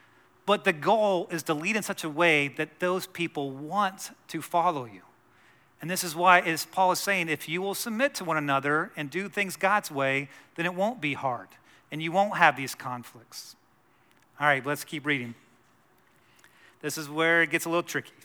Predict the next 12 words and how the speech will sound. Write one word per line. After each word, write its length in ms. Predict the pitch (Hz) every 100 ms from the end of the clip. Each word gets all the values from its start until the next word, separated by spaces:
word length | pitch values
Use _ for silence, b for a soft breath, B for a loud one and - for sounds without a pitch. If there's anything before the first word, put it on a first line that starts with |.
| _
Ver-, 220 | - 175 165
verse 300 | - 180 -
five. 600 | - 147 113 - - - _ b b b b b b b b b b b
"Slaves, 840 | b - 202 233 233 185 120 - -
obey 400 | 185 175 147 190
your 220 | 226 214 214
earthly 380 | 190 190 190
masters 600 | 175 185 190 - 147 139
with 160 | 156 147
respect 800 | 156 151 - - 196 196 - -
and 140 | 170 151
fear, 520 | - 185 165 120